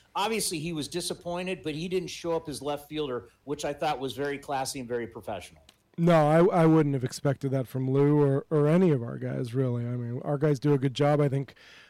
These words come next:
Speaker 2: uh, a lot of that comes from Bob setting the example that, uh, that we're all in this together. No one's showing anybody up, and,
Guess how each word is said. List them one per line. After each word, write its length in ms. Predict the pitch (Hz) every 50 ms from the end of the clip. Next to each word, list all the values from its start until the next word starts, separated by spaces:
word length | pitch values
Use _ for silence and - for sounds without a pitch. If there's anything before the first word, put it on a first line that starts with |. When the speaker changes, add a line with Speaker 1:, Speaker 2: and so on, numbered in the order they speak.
| _ -
Speaker 2:
uh, 180 | 139 135 139 -
a 80 | 160 151
lot 180 | 151 151 151
of 60 | 156 151
that 100 | 147 -
comes 220 | - 147 143 -
from 160 | - 139 139
Bob 340 | 113 135 135 139 139 135 127
setting 340 | - - 135 131 135 131 131
the 120 | 131 127
example 560 | 127 120 110 135 135 143 147 - - 120 117
that, 360 | 113 123 127 123 - _ - 135
uh, 480 | 131 127 127 131 131 139 156 160 - -
that 260 | 151 139 135 - -
we're 140 | 156 151 156
all 180 | 156 156 160 160
in 80 | 156
this 140 | 147 143 -
together. 420 | - 139 123 143 143 139 139 143
No 120 | 139 143 143
one's 200 | 147 147 135 -
showing 400 | - - - 143 139 139 139 135
anybody 480 | 135 135 135 127 127 131 123 123 123
up, 320 | 123 123 131 147 143 _ 139
and, 220 | 135 127 127 120